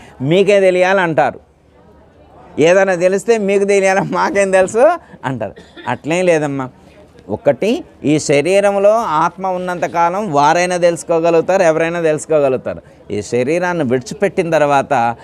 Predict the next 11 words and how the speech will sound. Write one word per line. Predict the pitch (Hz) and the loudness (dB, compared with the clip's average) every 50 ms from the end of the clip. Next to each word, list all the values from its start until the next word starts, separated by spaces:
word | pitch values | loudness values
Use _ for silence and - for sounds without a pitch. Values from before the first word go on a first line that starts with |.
| - - 90 | -14 -4 0
ఎవరు | 107 120 131 143 131 | 0 2 2 2 -2
ఎక్కడికి | 123 123 - 151 143 175 | -2 -2 -4 -4 -4 -2
వెళ్తారనే | 165 165 156 135 160 151 147 143 143 139 139 135 | 0 0 0 0 2 0 0 0 -2 -4 -4 -4
విషయం | 139 131 - 160 190 220 294 359 - - - - - | -6 -6 -6 -4 -4 -2 -2 -4 -6 -10 -14 -8 -6
తెలియదు. | 117 104 95 - - - - - - | -6 -6 -6 -10 -14 -20 -20 -14 -12
ఇప్పుడు | 175 170 - 247 247 247 | -12 -2 0 2 4 4
ఆ | 220 175 175 175 | 4 4 2 0
శరీరంలో | - - 190 185 190 220 240 247 240 240 233 233 226 | -2 -2 -2 2 2 2 2 2 2 0 0 0 0
ఉన్నదా | 208 202 202 208 202 208 208 | 0 0 -4 -4 -2 -2 -2
ఆత్మ | 196 190 202 202 - 208 208 | 0 -2 -2 -4 -4 -8 -8
ఉందా? | 208 202 208 214 254 | -4 -2 -2 -2 -4